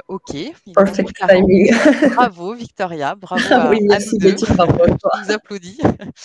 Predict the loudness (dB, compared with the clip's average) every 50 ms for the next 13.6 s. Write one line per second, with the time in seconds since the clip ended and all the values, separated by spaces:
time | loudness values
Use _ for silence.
0 | -18 -6 -2 -2 -2 -2 -4 -8 -12 -6 -2 2 4 4 4 2 0 -4 -10 -12
1 | -12 -14 -14 -8 -6 -6 -6 -6 -8 -14 -18 -14 -12 -10 -8 -8 -6 -6 -8 -8
2 | -10 -12 -14 -16 -10 -8 -8 -8 -8 -10 -10 -10 -10 -10 -12 -12 -12 -10 -10 -10
3 | -10 -8 -8 -8 -8 -8 -10 -14 -20 _ -20 -20 -20 -16 -12 -12 -12 -12 _ _
4 | _ _ _ _ _ -14 -14 -14 -14 -16 -16 -16 -16 -16 -16 -18 -18 -12 -10 -8
5 | -8 -6 -6 -6 -6 -6 -8 -10 -10 -14 -16 _ -8 -4 -4 -4 -4 -6 -8 -10
6 | -10 -10 -8 -8 -10 -12 -14 -14 -10 -10 -10 -10 -10 -10 -8 -8 -8 -8 -8 -8
7 | -6 -6 -6 -8 _ -12 -10 -10 -10 -10 -10 -14 -18 -18 -18 -20 _ -20 -20 -20
8 | -20 _ -20 -20 -20 -12 -10 -8 -6 -4 -4 -4 -4 -8 -12 -16 -14 -14 -14 -16
9 | -20 -20 -20 -20 _ -16 -16 -12 -10 -8 -8 -6 -8 -10 -12 -14 _ _ _ -14
10 | -12 -8 -8 -8 -8 -8 -12 -16 -18 -18 -14 -14 -14 -14 _ -18 -20 -20 -20 -20
11 | _ -18 -18 -18 -18 -20 -20 -20 -20 -20 -20 _ _ _ _ _ _ _ _ _
12 | _ -20 -20 -20 -20 _ -20 -20 -16 -14 -12 -12 -10 -12 -10 -10 -10 -10 -10 -10
13 | -12 -14 -14 -16 -18 -20 -18 -16 -14 -14 -14